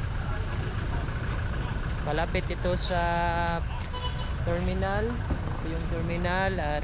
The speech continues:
yung public market. Ito po yung pwesto nila. So, pasyal po tayo dito sa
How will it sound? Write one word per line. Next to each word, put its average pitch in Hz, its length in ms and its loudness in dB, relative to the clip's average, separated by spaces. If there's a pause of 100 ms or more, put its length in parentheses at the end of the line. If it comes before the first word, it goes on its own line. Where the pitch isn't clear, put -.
yung 156 320 0
public 160 400 0
market. 165 480 0 (1040)
Ito 151 160 2
po 160 80 0
yung 156 240 2
pwesto 165 320 0
nila. 170 320 0
So, 151 340 -2
pasyal 175 380 0
po 180 80 0
tayo 185 340 2
dito 202 380 0 (1120)
sa 160 140 0